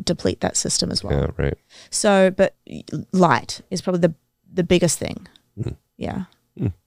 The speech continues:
Speaker 2: Interesting.
Speaker 1: Yeah.
Speaker 2: I wonder, in, so day-to-day life, you are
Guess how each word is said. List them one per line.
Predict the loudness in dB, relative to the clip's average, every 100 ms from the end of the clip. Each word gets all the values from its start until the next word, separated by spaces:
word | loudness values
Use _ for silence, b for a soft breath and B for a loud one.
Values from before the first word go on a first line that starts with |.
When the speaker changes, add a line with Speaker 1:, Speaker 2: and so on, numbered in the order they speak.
| _ _
Speaker 2:
Interesting. | -4 -4 -2 -4 -4
Speaker 1:
Yeah. | -4 -4 -4 -8 B B B 2
Speaker 2:
I | 4
wonder, | 6 4 4 4 4 -2 _ _ -12 0
in, | 2 2 0 -8 -12 -8
so | 2 6 6 4 _ _ _ -20 2
day-to-day | 6 6 6 6
life, | 8 6 4 0 -12 -2
you | 2 2
are | 4 6 4 2